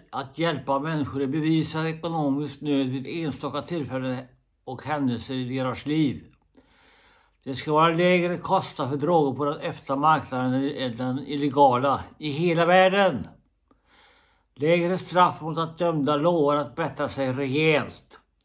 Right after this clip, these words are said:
Vi vill, vi vill att alla ska gå på en årlig hälsoundersökning varje år. Detta för att förebygga kostnader som uppkommer om man inte upptäcker sjukdomar eller ohälsa i ett tidigt stadium.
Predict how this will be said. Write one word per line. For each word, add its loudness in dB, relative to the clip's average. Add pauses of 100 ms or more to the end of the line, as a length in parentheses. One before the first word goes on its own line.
(720)
Vi 2
vill, 4 (220)
vi 2
vill 4
att 0
alla 2
ska -8
gå -2
på -4
en -4
årlig 2
hälsoundersökning -2
varje 4
år. 0 (340)
Detta -4
för -4
att -2
förebygga 0
kostnader -2
som -8
uppkommer -2
om 0
man -2
inte -2
upptäcker -2
sjukdomar -4
eller -2
ohälsa 0
i -6
ett -20
tidigt -2
stadium. -2